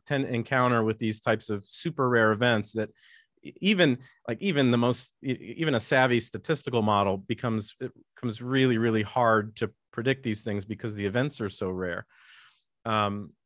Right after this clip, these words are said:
now, you di-, you do mention this idea that I found interesting, uh, called damaged masculinity, that there's this, there's this kind of personality,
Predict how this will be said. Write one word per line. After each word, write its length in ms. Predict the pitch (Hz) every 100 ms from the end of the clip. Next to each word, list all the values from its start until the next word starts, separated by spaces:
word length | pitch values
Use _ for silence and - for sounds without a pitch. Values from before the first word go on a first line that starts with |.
| _ _
now, 160 | 139 143
you 320 | - 165 180
di-, 180 | 160 226
you 140 | 185
do 140 | 190 277
mention 680 | 233 208 202 180 160 143 143
this 260 | 135 139 -
idea 320 | 135 131 143 139
that 120 | 127
I 100 | 127
found 260 | 143 123
interesting, 720 | 131 131 135 127 - 117 110 - _ _ _ _ _ _ _ _ _ _ - _ -
uh, 280 | 117 104 107 -
called 440 | - 127 113 117
damaged 600 | 110 127 131 127 113 104
masculinity, 800 | 117 117 113 - 110 113 107 92
that 160 | 95 107
there's 180 | 123 113
this, 300 | 120 113 - - - - - _ _ _ -
there's 280 | 135 135
this 200 | 139 131
kind 340 | - - 156 151
of 280 | 135 120 -
personality, 1200 | - 165 160 151 139 143 139 135 131 127 120 117